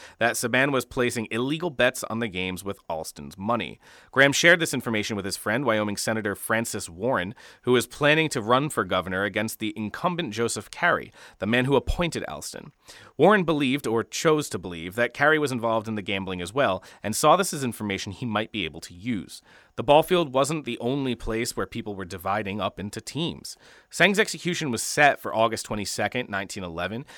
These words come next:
but he almost didn't live long enough to see it. Earlier that month, a particularly vicious inmate decided to, uh, decided that Sang had to die. The prisoner, carrying a ten-pound steel ball attached to his leg by a chain,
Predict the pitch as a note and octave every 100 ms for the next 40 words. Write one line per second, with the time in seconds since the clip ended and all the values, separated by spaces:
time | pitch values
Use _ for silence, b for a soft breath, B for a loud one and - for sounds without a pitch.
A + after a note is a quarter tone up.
0 | B - D3 D#3+ G#3+ - F3 B2 C3+ F3
1 | C3 A2 G#2+ A2 G#2 - E3 D#3+ D2+ -
2 | A2+ E3+ G3+ D#3+ C#3 G#2 G#2+ A2 - B
3 | B - A2 C#3 - F#3+ F#3 D#3+ C#3+ G#2+
4 | G2+ G#2+ E3 D#3+ A#2+ - C3+ A#2+ F2+ F2+
5 | - B2 E3+ D3+ C3+ A2+ G#2+ - A#2 G#2+
6 | A#2+ C#3 D#3+ D#3+ - - G#2 A2 G2+ E2+
7 | - E2+ G#2 A2+ F#2 C#2 - B B B
8 | B C3+ - G#3 E3+ B2 - B2+ B2+ B2+
9 | G#2+ - - E3+ F#3 - C#3+ C3 - -
10 | C3+ C#3 A#2+ A#2+ A#2+ A2+ - A2+ - A#2+
11 | B2 G#2+ G2+ F2+ F2+ F2 - C#3+ A2